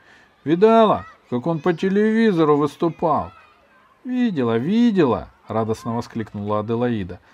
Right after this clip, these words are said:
«Замечательно выступал. Как настоящий артист».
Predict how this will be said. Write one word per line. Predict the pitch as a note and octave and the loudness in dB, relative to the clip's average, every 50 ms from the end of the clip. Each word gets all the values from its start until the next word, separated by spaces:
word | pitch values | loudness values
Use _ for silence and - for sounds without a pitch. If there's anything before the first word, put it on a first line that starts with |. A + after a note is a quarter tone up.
| _ _ _ | _ _ _
«Замечательно | A#2 A2 G#2+ C#3+ E3 F3+ G3 G#3 F3+ - - A3+ A#3 A#3+ A#3 - G#3+ G3+ G3+ G3+ | -10 -6 -2 -2 0 0 0 -2 -2 -2 0 2 2 2 2 2 -2 -2 -2 0
выступал. | F#3 F#3 F#3 - - F3 E3 - - - - - - _ _ _ _ _ _ _ _ _ _ | 0 -2 -2 -2 -4 -6 -4 -4 -6 -8 -8 -12 -18 _ _ _ _ _ _ _ _ _ _
Как | - D#2+ D#2+ - | -14 -14 -12 -10
настоящий | G2+ G#2 A2 - - B2 B2 C3 C3+ C#3+ D3 - - - C#3+ | -8 -8 -8 -8 -6 -4 -4 -2 -2 -2 -2 -4 -6 -4 -2
артист». | D3 D#3 D3+ C#3+ B2 - - - G3+ A3 A3 G#3+ F#3 D3 G#2 - - | -2 -2 -2 -4 -8 -14 -14 -10 -6 -4 -4 -2 -2 -4 -6 -8 -14